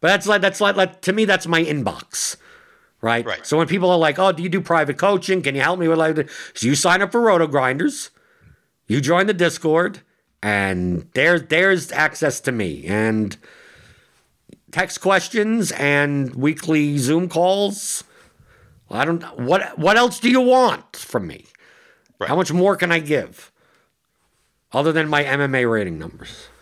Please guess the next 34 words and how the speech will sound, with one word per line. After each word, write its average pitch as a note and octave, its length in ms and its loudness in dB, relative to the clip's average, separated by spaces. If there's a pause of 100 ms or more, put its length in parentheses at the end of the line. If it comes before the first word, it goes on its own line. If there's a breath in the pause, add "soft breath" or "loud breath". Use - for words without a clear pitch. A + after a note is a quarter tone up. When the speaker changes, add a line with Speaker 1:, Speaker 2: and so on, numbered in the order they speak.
(1800 loud breath)
Speaker 2:
That's - 140 -6
all G#2+ 120 -2
the G2+ 40 -10
people A2 220 -6
really G#2 180 -2
want. F#2+ 280 -4 (340)
Speaker 1:
Yes. - 400 -6 (1040 soft breath)
Uh, G2+ 420 0 (1120)
okie A#2+ 220 -4
doke. B3+ 240 -4
So A#2 320 -4 (640)
we're B2 140 -2
done. C#3 320 -2
Uh, C3+ 280 0
uh, C#3+ 300 -2 (500)
you D#3+ 140 -2
don't, G3+ 220 2
you F3 100 2
don't G#3 140 2
even E3 160 -2
know D3+ 180 0
this G#2+ 220 -6
yet. F#2 260 -4 (320 loud breath)
Uh, A#2 140 0
next D#3 340 -2
week, D3+ 320 0
uh, B2 240 2
Cardi's A#2 480 -2
gonna F2+ 160 -6
come D#2 180 -8
on. - 200 -16 (960)
Speaker 2:
On A#2+ 140 -4
this E3+ 100 -2
show? - 160 -4